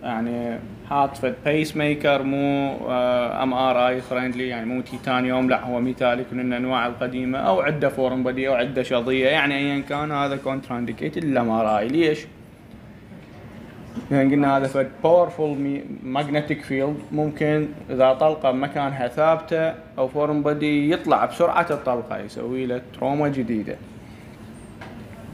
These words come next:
والام ار اي بالنهايه هو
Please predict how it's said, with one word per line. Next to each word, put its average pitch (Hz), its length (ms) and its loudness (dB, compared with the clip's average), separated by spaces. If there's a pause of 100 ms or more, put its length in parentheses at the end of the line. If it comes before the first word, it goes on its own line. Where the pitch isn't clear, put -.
(720)
والام 180 240 6
ار 156 260 6
اي 143 80 2
بالنهايه 147 540 0
هو 139 280 0